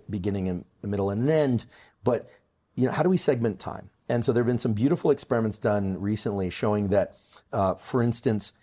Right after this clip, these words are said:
if you're watching a, a sports game, regardless of whether or not your team scores, like, let's say basketball goes down court, let's say they miss the three-pointer and then, the, you know, it's a close game,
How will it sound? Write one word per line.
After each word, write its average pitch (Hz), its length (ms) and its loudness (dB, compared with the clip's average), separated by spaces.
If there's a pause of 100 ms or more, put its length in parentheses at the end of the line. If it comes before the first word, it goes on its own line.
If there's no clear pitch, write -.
(580)
if 120 180 0
you're 117 100 4
watching 117 460 2
a, 98 100 2 (140)
a 92 160 0
sports - 460 0
game, 85 380 -6 (420)
regardless 139 580 2
of 135 120 4
whether 117 240 2
or 113 40 2
not 104 300 0
your 98 140 -4
team 104 420 -6
scores, 92 760 0
like, 90 140 -2
let's 104 100 -2
say 107 80 0
basketball 90 560 -2
goes 87 180 -2
down 90 220 -6
court, 127 420 0
let's 101 120 -8
say 113 100 0
they 95 140 0
miss 101 400 0
the 98 160 -4
three-pointer 92 600 -4
and 85 120 -4
then, 85 100 -6
the, 82 180 -10
you 95 140 -8
know, 87 140 -4
it's - 160 -8
a - 40 -8
close - 320 -2
game, 95 240 -2